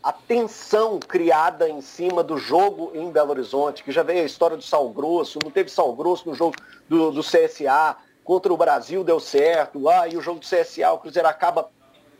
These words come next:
quando a gente acha que vai, o Cruzeiro dá uma travada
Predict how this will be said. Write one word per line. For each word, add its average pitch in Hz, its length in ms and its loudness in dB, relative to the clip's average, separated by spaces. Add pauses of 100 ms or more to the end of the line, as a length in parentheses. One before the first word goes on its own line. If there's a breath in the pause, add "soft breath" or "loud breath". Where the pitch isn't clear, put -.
(120)
quando 196 220 2
a 190 40 2
gente 190 260 -2
acha 190 340 2
que 214 200 -10
vai, 185 580 2
o 190 60 -10
Cruzeiro 175 480 -2
dá 175 200 2
uma 185 160 -4
travada 160 600 0